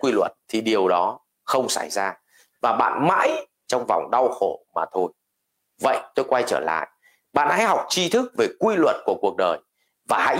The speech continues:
chấp nhận mặt trái của quy luật như là một người khách tất yếu nó sẽ đến nhà mình và hãy đón nhận họ. Thì khi đó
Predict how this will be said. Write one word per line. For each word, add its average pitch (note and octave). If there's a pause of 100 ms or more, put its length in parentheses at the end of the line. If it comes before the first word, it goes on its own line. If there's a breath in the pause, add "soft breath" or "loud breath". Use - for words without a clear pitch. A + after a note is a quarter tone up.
(100)
chấp C4
nhận E3
mặt F#2+
trái C3
của -
quy B2
luật F#2 (600)
như B3+
là G#2+
một F#2+
người F#2+
khách - (200)
tất A#3
yếu D3
nó -
sẽ -
đến C3
nhà A2
mình F2 (180)
và E2+
hãy E2+
đón G#2
nhận B2+
họ. - (1900)
Thì B2
khi C#3+
đó G2+